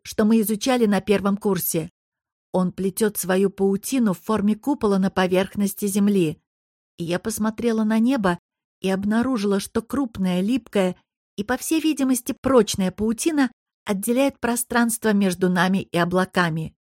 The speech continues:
«Ах ты, хитрая тварь!» В одно мгновение вспылила я и, направив руку к небу, выпустила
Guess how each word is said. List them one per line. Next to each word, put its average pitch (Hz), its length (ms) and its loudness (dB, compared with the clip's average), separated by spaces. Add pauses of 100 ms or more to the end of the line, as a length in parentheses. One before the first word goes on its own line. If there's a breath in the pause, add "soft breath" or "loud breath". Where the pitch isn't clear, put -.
(680)
«Ах 381 460 0
ты, 208 180 0
хитрая 196 640 0
тварь!» 185 440 0 (440)
В 185 140 -2
одно 247 260 0
мгновение 233 560 2
вспылила 220 480 2
я 240 340 0 (320)
и, 254 100 2
направив 220 560 0
руку 196 280 -2
к - 80 -8
небу, 185 420 2 (280 loud breath)
выпустила 233 800 0